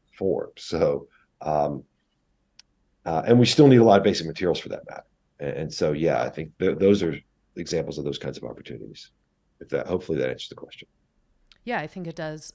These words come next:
Speaker 2: Um, what are you looking at in the financials?
Speaker 1: Uh, we like Zions Bancorp. We like Discover Services.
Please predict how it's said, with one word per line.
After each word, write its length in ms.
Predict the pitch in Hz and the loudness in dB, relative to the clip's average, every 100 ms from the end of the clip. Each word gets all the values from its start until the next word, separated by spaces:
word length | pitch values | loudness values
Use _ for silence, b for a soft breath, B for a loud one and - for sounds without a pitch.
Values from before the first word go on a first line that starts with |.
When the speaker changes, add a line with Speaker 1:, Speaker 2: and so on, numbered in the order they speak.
| _ | _
Speaker 2:
Um, 640 | 220 208 196 196 196 190 - | -2 0 0 0 -4 -10 -14
what 200 | 175 240 | -2 -2
are 40 | 262 | 0
you 120 | 262 | -4
looking 280 | 247 269 226 | -6 -6 -4
at 160 | 208 | -4
in 80 | 202 | -4
the 60 | 185 | -6
financials? 840 | 202 180 175 185 160 139 143 - _ _ _ _ _ _ _ _ _ _ _ _ _ - | -8 -6 -8 -8 -12 -12 -16 -20 _ _ _ _ _ _ _ _ _ _ _ _ _ -6
Speaker 1:
Uh, 160 | 113 113 | 0 4
we 80 | 139 | 6
like 220 | 147 107 | 6 6
Zions 640 | - 67 71 80 90 117 - | -2 -2 0 0 -2 -4 -4
Bancorp. 500 | 73 92 - 67 69 _ _ _ _ - | -6 -6 -8 -8 -10 _ _ _ _ -6
We 80 | 101 | -2
like 200 | 90 90 | -2 -2
Discover 460 | 80 - 90 87 | -6 0 0 0
Services. 640 | 80 80 85 - 69 71 | -4 -4 -6 -8 -10 -12